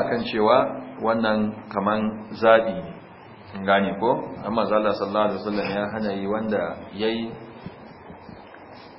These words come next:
ba shi ne abin da manzo Allah sallallahu alaihi wasallam ya, amma kuma in mutum ya yi shi ya cewa wannan kaman zaɓi ne. Da haka shi ya ɗauke shi a matsayin zaɓi.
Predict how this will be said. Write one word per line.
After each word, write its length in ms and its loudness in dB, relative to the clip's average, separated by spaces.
ba 180 6
shi 160 -6
ne 80 -2
abin 240 2
da 80 2
manzo 220 0
Allah 180 2
sallallahu 320 0
alaihi 160 -4
wasallam 240 -2
ya, 120 0
amma 240 2
kuma 240 2
in 60 -2
mutum 280 0
ya 100 0
yi 200 0
shi 60 -2
ya 180 0
cewa 220 2
wannan 260 0
kaman 320 -2
zaɓi 320 4
ne. 160 -10
Da 80 0
haka 200 2
shi 140 -4
ya 100 10
ɗauke 340 -2
shi 120 -4
a 120 0
matsayin 420 -2
zaɓi. 380 4